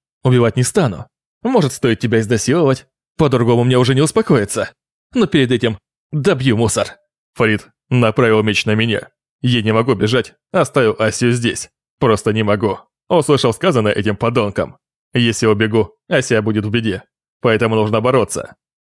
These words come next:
Может, стоит материализовать священный механизм? Хотя, чем он мне поможет? Я всего лишь слабая пешка. Шансов у меня немного. Но я должен.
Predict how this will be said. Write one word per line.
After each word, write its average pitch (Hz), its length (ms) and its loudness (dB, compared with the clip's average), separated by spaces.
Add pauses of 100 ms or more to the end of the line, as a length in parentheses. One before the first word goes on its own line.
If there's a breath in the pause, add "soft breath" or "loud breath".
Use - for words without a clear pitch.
(120)
Может, 117 360 2
стоит 113 300 0
материализовать 107 580 2
священный 110 380 -2
механизм? 110 480 -2 (420)
Хотя, 165 480 0 (260)
чем - 240 0
он 123 80 2
мне 107 140 0
поможет? 113 480 -4 (320)
Я 113 320 0
всего 110 220 0
лишь 98 160 -2
слабая 104 340 2
пешка. - 520 -2 (280)
Шансов 113 460 -2
у 123 40 0
меня 110 160 0
немного. 113 560 -2 (320)
Но 147 180 2
я 123 140 2
должен. 120 440 -4